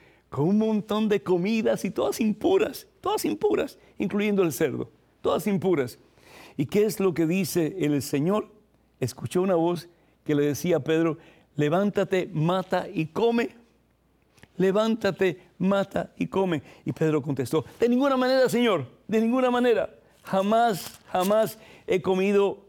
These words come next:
nada profano o impuro". Y le dijo por segunda vez esta voz, "Lo que Dios ha purificado, no lo llames tú impuro". Tremendo.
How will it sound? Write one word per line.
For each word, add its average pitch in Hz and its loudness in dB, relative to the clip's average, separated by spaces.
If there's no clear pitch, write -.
nada 185 0
profano 196 0
o 160 0
impuro". 160 0
Y 147 0
le 147 2
dijo 156 -2
por 147 -2
segunda 151 0
vez 151 -2
esta 139 -2
voz, 151 0
"Lo 143 0
que 139 0
Dios 147 0
ha 156 -2
purificado, 143 -2
no 151 2
lo 143 2
llames 127 -2
tú 156 -8
impuro". 123 -6
Tremendo. 71 -6